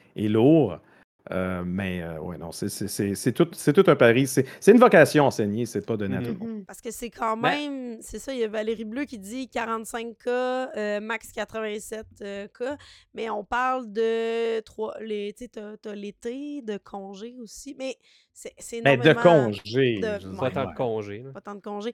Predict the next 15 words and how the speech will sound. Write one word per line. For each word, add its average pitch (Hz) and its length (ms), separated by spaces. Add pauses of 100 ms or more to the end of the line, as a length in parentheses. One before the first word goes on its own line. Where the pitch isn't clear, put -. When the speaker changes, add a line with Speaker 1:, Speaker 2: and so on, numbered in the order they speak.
(140)
Speaker 2:
C'est 127 120
Speaker 4:
Non, 143 80
Speaker 2:
comme 277 100
un 131 100
Speaker 4:
c'est, 285 80
Speaker 2:
pourcentage 139 640
de 120 40
ton 113 160
salaire 113 500
qui - 140
est 101 60
Speaker 4:
c'est, - 180
Speaker 2:
remis, 104 160
euh. - 140
Speaker 4:
c'est 311 180